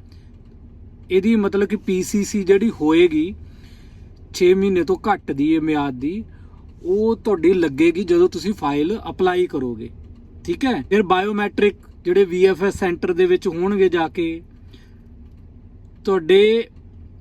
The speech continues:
ਜਿਹੜੇ ਵੀ ਜ-, ਅਹ, ਡਾਕੂਮੈਂਟਸ, ਜਿਵੇਂ ਕਈ ਡਾਕੂਮੈਂਟਸ ਜਾਂ ਜਨਮ ਪੱਤਰੀਆਂ ਪੰਜਾਬੀ ਦੇ ਵਿੱਚ ਹੁੰਦੀਆਂ, ਹਿੰਦੀ ਦੇ ਵਿੱਚ ਹੁੰਦੀਆਂ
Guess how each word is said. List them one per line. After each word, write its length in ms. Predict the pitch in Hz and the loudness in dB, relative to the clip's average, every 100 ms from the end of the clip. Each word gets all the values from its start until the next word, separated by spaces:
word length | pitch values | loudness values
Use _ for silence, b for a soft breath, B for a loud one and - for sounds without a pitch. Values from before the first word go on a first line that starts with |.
| - - - - | -20 -20 -20 -18
ਜਿਹੜੇ 500 | 151 135 165 196 254 | -14 0 2 4 4
ਵੀ 160 | 254 | 2
ਜ-, 120 | 220 190 | 2 0
ਅਹ, 880 | - 175 175 170 170 170 170 - | -2 -4 -2 0 -2 -2 -6 -10
ਡਾਕੂਮੈਂਟਸ, 760 | 156 165 156 208 196 175 151 156 | -4 -4 -2 -2 0 0 -2 -8
ਜਿਵੇਂ 300 | 139 156 180 | -6 -6 -2
ਕਈ 200 | 196 214 | 0 0
ਡਾਕੂਮੈਂਟਸ 580 | 185 175 185 175 165 175 | 0 -2 -4 -8 -8 -10
ਜਾਂ 220 | 165 170 | -8 -6
ਜਨਮ 280 | 151 147 151 | -6 -6 -8
ਪੱਤਰੀਆਂ 440 | 151 127 147 160 | -10 -10 -8 -8
ਪੰਜਾਬੀ 560 | 151 160 143 143 135 147 | -6 -6 -4 -6 -4 -4
ਦੇ 100 | 147 | -4
ਵਿੱਚ 220 | 147 - | -6 -8
ਹੁੰਦੀਆਂ, 380 | 151 143 147 151 | -8 -6 -8 -8
ਹਿੰਦੀ 300 | 143 135 147 | -8 -6 -6
ਦੇ 100 | 143 | -4
ਵਿੱਚ 260 | 143 135 139 | -6 -8 -8
ਹੁੰਦੀਆਂ 440 | 127 120 123 131 | -8 -8 -10 -12